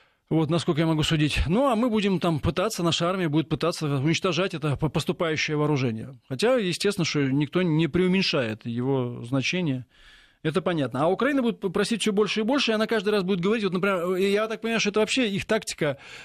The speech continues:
э, ну, вернее, не понимаю, а просто знаю, да, что это их тактика и по прошлым годам. Они всё время говорят, что это, что вот то, что нам дали, хорошо, но мало.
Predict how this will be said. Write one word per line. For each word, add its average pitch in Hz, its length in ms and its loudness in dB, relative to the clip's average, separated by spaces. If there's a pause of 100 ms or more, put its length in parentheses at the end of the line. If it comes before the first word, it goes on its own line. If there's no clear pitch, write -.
(120)
э, 143 220 0
ну, 185 80 2
вернее, 190 220 2
не 190 100 2
понимаю, 214 320 2
а - 20 -6
просто 160 300 -2
знаю, 139 360 0
да, 131 140 0
что 160 140 0
это 156 100 -2
их 170 100 -2
тактика - 380 -2
и 147 200 2
по 151 120 -2
прошлым 151 300 -2
годам. 117 280 0
Они 156 140 0
всё 220 140 0
время 226 100 2
говорят, 185 220 2
что - 140 -2
это, 147 280 2
что 175 160 2
вот - 220 0
то, 196 100 0
что 190 140 0
нам 190 180 4
дали, 208 160 0
хорошо, 208 400 0
но 220 80 2
мало. 156 300 2